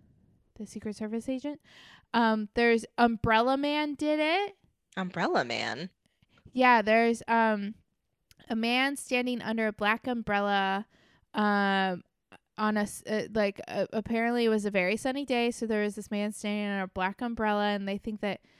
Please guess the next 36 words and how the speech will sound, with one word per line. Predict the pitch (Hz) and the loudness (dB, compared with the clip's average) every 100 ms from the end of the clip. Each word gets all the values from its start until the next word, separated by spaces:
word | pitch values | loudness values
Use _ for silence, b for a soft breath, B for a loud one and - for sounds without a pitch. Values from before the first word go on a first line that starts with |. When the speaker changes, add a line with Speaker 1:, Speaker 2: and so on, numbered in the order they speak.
| b b b | b b b
Speaker 1:
the | 220 214 | 2 2
umbrella | 202 202 202 233 277 285 294 | 0 0 0 2 4 4 4
was | 294 294 277 | 4 2 2
a | 294 | -2
gun. | - 285 285 294 320 330 320 - _ _ _ _ _ _ _ _ _ | 0 2 2 0 -4 -8 -14 -20 _ _ _ _ _ _ _ _ _
Speaker 2:
Hmm. | 233 202 185 175 - _ _ _ _ _ _ _ _ _ _ _ | -4 -2 -4 -6 -12 _ _ _ _ _ _ _ _ _ _ _
Speaker 1:
Um, | 254 220 214 208 202 196 190 - - | 0 2 4 4 2 0 -4 -8 -8
okay. | 233 220 196 185 202 254 349 392 - - | -6 -4 -2 -2 -2 -2 -4 -6 -10 2
But | 247 | 4
Speaker 2:
Okay. | 233 | 4
Speaker 1:
also, | 220 233 185 262 247 220 - | 4 2 2 2 4 2 -2
you | 247 | -4
know, | 254 240 240 | 0 2 2
umbrellas | 220 233 226 240 240 | 2 2 2 2 2
are | 233 | 0
really | 226 226 | 2 0
great | 220 214 202 | 0 -4 -4
for | 214 | -8
keeping | 220 208 208 | -6 -6 -4
the | 202 | -4
sun | 214 | -4
away | 202 202 196 | -2 -2 -2
if | 208 240 | -4 -2
it | 262 | -2
was | 220 196 | 0 -2
a | 180 | -6
sunny | - 175 180 | -10 -12 -12
day. | - - 190 | -14 -14 -12
So | - 208 202 | -6 -2 -2
that's | 196 214 | -2 -2
Speaker 2:
I | |
mean, | 208 | -2
it's | 214 | -2
Speaker 1:
not, | 196 | -2
Speaker 2:
Texas. | 185 - 185 | -2 -2 -2
Speaker 1:
yeah. | 185 | -2